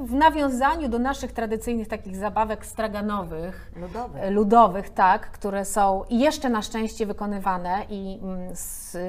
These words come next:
Speaker 1: k-, sprzedawane właśnie przy okazji różnych, e, festynów. One są co prawda wykonywane najczęściej z drewna, ale mogą mieć różne elementy i właśnie do takich różnych chyboczących, e, budowanych zwierzątek, e, można ewentualnie to,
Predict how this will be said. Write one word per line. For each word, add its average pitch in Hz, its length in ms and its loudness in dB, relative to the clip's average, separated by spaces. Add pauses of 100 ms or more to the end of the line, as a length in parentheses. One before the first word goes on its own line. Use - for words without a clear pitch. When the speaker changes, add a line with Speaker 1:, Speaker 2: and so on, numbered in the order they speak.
(180)
Speaker 1:
k-, - 60 -14 (220)
sprzedawane 214 680 4
właśnie 185 300 -6
przy - 180 -4
okazji 226 360 2
różnych, 190 420 -2
e, 190 240 -2
festynów. 190 680 -2 (520)
One 294 220 2
są 294 160 2
co 277 100 4
prawda 269 260 6
wykonywane 240 560 2
najczęściej 214 640 -2
z 196 100 -2
drewna, 190 580 2
ale 392 240 -2
mogą 294 300 4
mieć 226 200 0
różne 214 340 2
elementy 196 640 -2 (440)
i 226 120 0
właśnie 277 320 6
do 220 100 0
takich 233 280 -2
różnych 233 280 0
chyboczących, 220 880 2 (380)
e, 180 340 -2
budowanych 220 600 4
zwierzątek, 196 540 -4 (380)
e, 196 280 -2
można 202 420 2
ewentualnie 185 680 0
to, 170 260 -4